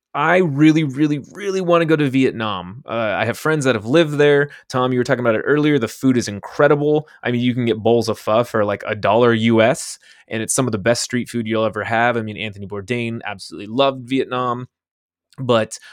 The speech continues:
one of the most beautiful places, f-, and people who have told me about it, is Ha Long Bay. Ha Long Bay is a, well, it's a bay, but, uh,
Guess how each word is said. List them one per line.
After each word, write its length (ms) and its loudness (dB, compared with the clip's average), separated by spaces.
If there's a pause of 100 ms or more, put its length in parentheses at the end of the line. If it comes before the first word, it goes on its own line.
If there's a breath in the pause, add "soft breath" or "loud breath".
(100)
one 160 4
of 100 4
the 80 4
most 220 0
beautiful 340 2
places, 480 0
f-, 180 -16
and 300 -8
people 260 -4
who 120 -4
have 120 -8
told 200 2
me 100 0
about 220 2
it, 80 0
is 140 -6
Ha 120 0
Long 300 -2
Bay. 240 -12 (520 soft breath)
Ha 80 2
Long 240 2
Bay 280 4
is 380 -2
a, 380 -4
well, 160 -10
it's 120 -10
a 60 -2
bay, 460 0 (100)
but, 240 0
uh, 460 -2